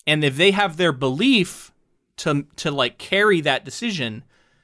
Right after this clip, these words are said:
then that is better than the person who doesn't believe in it already having to pull the trigger, and then now the rest of their life they're gonna have to de-, deal with the repercussions of something they didn't even really believe in.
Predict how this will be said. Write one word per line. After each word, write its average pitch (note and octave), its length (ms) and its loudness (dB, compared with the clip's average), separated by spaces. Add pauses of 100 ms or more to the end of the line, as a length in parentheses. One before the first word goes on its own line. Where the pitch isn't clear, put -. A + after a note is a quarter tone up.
(200)
then D#3 420 0
that E3+ 400 0
is D#3+ 160 -4
better G3 340 2
than D3 220 0
the C3+ 60 -2
person E3 320 -4
who C#3+ 100 -4
doesn't F#3 420 0
believe F#3 320 0
in F#3+ 80 4
it F3 100 2
already D#3+ 520 4
having D3+ 240 0
to C#3+ 60 -4
pull - 160 -6
the C3+ 100 -4
trigger, C#3 420 0
and D3 160 0
then C#3+ 160 2
now D#3 200 4
the F3 100 -4
rest D#3 220 -2
of D3+ 40 -4
their C#3 140 2
life B2+ 240 2
they're C#3 80 -4
gonna C3 160 -6
have B2 200 -4
to C3+ 80 -14
de-, C#3+ 220 -8
deal C#3+ 420 0
with C3+ 240 -2
the C#3 80 -8
repercussions C#3 540 -4
of C3 80 -12
something F3 220 -8
they E3 100 2
didn't A3 160 0
even F3+ 160 -2
really C#3+ 220 0
believe G#2 300 -10
in. - 180 -16